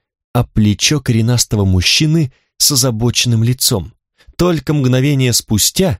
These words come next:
я с ужасом понял, что это Бариан. Поодаль сидели спина к спине деревянный Фантин и Муха. Вызывающе подбоченясь, стояла Динка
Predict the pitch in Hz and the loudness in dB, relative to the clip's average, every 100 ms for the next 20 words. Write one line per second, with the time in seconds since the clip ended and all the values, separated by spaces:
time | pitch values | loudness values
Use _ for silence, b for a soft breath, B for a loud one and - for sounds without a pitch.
0 | _ _ _ - 107 120 - 147 120 104 | _ _ _ -2 0 2 0 0 0 0
1 | 107 95 143 156 147 135 - 135 - 107 | 0 -2 -2 0 0 -2 -2 -2 0 -2
2 | - 110 101 _ _ _ _ 104 98 107 | 0 -2 -2 _ _ _ _ -2 0 2
3 | 98 92 85 - _ _ _ _ _ B | 2 0 -2 -10 _ _ _ _ _ B
4 | B - 123 113 113 117 139 - _ _ | B -2 0 2 0 -2 -4 -10 _ _
5 | _ - - 113 117 131 123 - 131 120 | _ -4 0 0 2 2 0 0 0 0
6 | 117 - - 110 120 143 127 _ _ - | 0 -2 -2 0 2 0 -4 _ _ -4
7 | 113 139 139 160 151 143 143 123 123 117 | 0 2 2 2 0 0 -2 -2 -2 -2
8 | 104 139 127 - 143 151 135 - - - | -2 -2 -2 0 2 2 0 -4 -8 -12
9 | _ _ - 104 110 123 127 120 - 113 | _ _ -4 0 2 2 2 0 -2 -4
10 | 107 95 98 - 175 101 - - - - | -4 -2 -2 -2 -2 -2 -4 -6 -8 -6
11 | - 147 139 147 156 143 170 139 - - | -4 -2 0 0 -2 -2 -2 -2 -4 -10